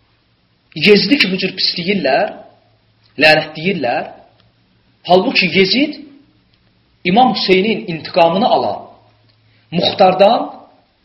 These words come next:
daha şərəflidir. Ən azından ona görə ki, o,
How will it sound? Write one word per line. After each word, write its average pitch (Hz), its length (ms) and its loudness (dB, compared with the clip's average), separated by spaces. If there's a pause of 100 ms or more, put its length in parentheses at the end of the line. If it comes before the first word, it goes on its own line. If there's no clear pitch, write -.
(120)
daha - 140 -2
şərəflidir. - 560 -6 (460)
Ən 226 140 4
azından 202 400 -2
ona 202 220 2
görə 180 180 0
ki, - 80 -4
o, 208 120 -4